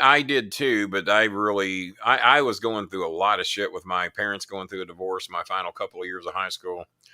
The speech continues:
Uh, dad threatening to, my, my stepdad threatening to kill us, uh, breaking in the back door with a shotgun, sawed-off shotgun at that, just to make sure he didn't miss.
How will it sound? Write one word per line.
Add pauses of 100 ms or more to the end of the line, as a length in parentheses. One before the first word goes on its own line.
(420)
Uh,
dad
threatening
to,
my,
my
stepdad
threatening
to
kill
us,
uh,
breaking
in
the
back
door
with
a
shotgun,
sawed-off
shotgun
at
that,
just
to
make
sure
he
didn't
miss.